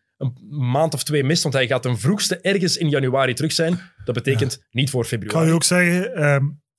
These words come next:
Speaker 2: heel dat plasma gedoe, dat werkt ook voor zo weinig mensen. Ehm, ik s-, dat is echt wel, hè, dat, dat werkte in de tijd voor Kobe, die daarvoor naar Duitsland kwam, dacht
Speaker 1: Ja.
Speaker 2: ik.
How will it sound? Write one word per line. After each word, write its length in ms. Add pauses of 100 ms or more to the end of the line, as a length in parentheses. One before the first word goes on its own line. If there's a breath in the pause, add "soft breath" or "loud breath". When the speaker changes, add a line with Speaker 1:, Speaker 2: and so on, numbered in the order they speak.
(300)
Speaker 2:
heel 360
dat 160
plasma 680 (640 soft breath)
gedoe, 500 (440 loud breath)
dat 160
werkt 260
ook 200
voor 180
zo 280
weinig 380
mensen. 580
Ehm, 420 (100)
ik 160
s-, 180
dat 180
is 60
echt 220
wel, 380
hè, 220
dat, 220
dat 120
werkte 240
in 60
de 100
tijd 200
voor 120
Kobe, 280
die 120
daarvoor 280
naar 100
Duitsland 400
kwam, 180
dacht 140
Speaker 1:
Ja. 80
Speaker 2:
ik. 120